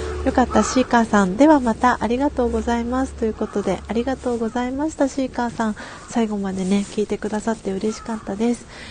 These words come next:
えー、そして、えー、今リアルタイムで聞いてくださってるのが、えー、ポテコさん、ナチュラルさん、えー、よかよかちゃん。えー、そして、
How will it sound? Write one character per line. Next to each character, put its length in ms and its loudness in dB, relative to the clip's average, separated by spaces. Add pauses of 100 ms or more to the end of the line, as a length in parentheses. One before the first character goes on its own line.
(180)
え 240 4
ー、 20 2
そ 140 -8
し 80 -10
て、 240 2 (180)
え 200 4
ー、 80 0
今 180 0
リ 140 0
ア 80 -2
ル 100 -2
タ 160 -2
イ 60 -2
ム 100 -2
で 120 -2
聞 160 -2
い 40 -2
て 100 -4
く 120 -8
だ 120 0
さ 120 -6
っ 60 -2
て 140 -4
る 120 -2
の 120 -4
が、 200 -2 (320)
え 120 0
ー、 40 -8
ポ 140 -4
テ 100 -2
コ 160 -4
さ 260 -2
ん、 100 -10
ナ 120 0
チ 160 -6
ュ 20 -2
ラ 100 0
ル 120 -2
さ 160 -2
ん、 180 -6
え 140 -2
ー、 40 -2
よ 100 -2
か 120 -2
よ 80 0
か 140 -2
ち 80 -4
ゃ 80 2
ん。 80 -6 (440)
え 120 2
ー、 20 2
そ 160 -2
し 100 -6
て、 200 2